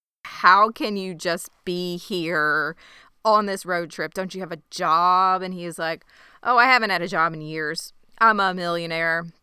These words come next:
like, multi-millionaire." Did you hear about that accident that happened with the scaffolding company? And, like, a bunch of beams and bricks came loose and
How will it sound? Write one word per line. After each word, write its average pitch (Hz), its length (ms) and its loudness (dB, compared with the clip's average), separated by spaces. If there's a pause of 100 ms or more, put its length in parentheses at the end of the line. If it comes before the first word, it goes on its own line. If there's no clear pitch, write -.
like, 185 200 -2
multi-millionaire." 165 1400 -4 (400)
Did 208 220 -4
you 220 80 -6
hear 240 160 0
about 247 160 2
that 262 180 0
accident 208 840 -2
that 175 120 -6
happened 185 520 -4
with 170 120 -10
the 165 60 -18
scaffolding 202 680 0
company? 220 920 -4
And, 175 340 -6
like, 170 240 -6 (120)
a 185 80 -2
bunch 190 220 -4
of 175 140 -8
beams 180 460 -8
and 143 180 -16
bricks 180 680 -4 (200)
came 185 280 -6
loose 180 500 -4
and 160 200 -12